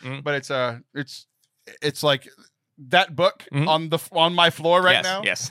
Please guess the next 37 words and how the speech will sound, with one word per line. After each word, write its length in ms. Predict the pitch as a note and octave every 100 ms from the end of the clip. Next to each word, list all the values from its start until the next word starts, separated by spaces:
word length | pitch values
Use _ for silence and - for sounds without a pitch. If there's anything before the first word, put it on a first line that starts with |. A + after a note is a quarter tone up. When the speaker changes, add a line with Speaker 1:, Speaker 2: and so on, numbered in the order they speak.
| -
Speaker 1:
<laughs> 60 | G3+
Speaker 2:
Um, 440 | D#3+ C#3 C3 C#3
my, 180 | D#3 F#3+
it's, 240 | F3 D#3 -
it's 180 | F3 E3+
my 120 | E3
pastor's 480 | F#3+ F#3+ - C3 B2+
book. 280 | C3+ - -
Speaker 1:
Okay. 260 | D#3+ D3 A#2+
Speaker 2:
And 80 | F#3
I 80 | D#3+
talked 220 | G#3 G#3
to 60 | E3
him 440 | G#3+ G3 E3+ D#3 - _ _ - -
'cause 80 | F#3
this 120 | E3
is 200 | D3 D3
a 120 | D3
ministry 380 | C#3+ F3+ E3 F3+
at 60 |
his 180 | G3 G#3+
<laughs> 20 |
parish. 380 | - B3 F3 D#3+
Speaker 1:
Yeah. 240 | C#3+ A#2+ -
Speaker 2:
I 60 |
talked 220 | F#3+ G3 G3
to 60 |
him 100 | G#3
about 320 | A#3 D#3+ C#3
it 100 | D3 - G#3+ -
beforehand, 640 | D3+ G3+ G#3+ E3+ B2+ C3 - _ -
and 80 |
he's 140 | C#3+ B2+
like, 100 | B2
"Here's 160 | G3+
a 60 | F#3
book." 260 | A#2+ -